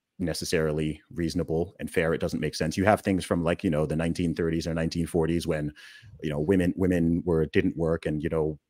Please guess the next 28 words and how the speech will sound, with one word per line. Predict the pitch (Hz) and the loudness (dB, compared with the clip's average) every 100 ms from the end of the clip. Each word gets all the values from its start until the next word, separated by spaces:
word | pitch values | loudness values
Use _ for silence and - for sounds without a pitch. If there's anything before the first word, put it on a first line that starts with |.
| - | -8
ma-, | 92 87 - | -2 -2 0
the | |
man | 85 87 80 | 2 2 2
was | 76 | 0
a | |
hundred | 80 87 80 | 0 -2 -4
percent | 82 90 | -6 -4
the | 82 | -4
breadwinner | 80 73 76 78 80 | -2 -2 2 0 2
and | 76 | 2
whatever. | 78 76 76 76 | 2 2 0 -2
I'm | 71 | -2
talking, | 78 80 85 | -4 -4 -2
you | |
know, | 76 | -6
specifically | - 85 82 - 82 | -6 -4 -4 -2 -2
things | - 78 | 0 0
like | 78 - | 0 2
alimony | 80 78 76 78 | 2 2 2 2
and | 76 78 | 0 0
so | 80 71 | 0 0
on. | 71 80 - - - _ - | -2 -6 -10 -20 -20 _ -2
And | 78 73 | 0 0
it | 92 76 | 0 4
made | 92 - | 4 4
sense | 92 80 | 2 2
back | - 78 - | 2 0 4
then. | 101 80 92 | 4 6 2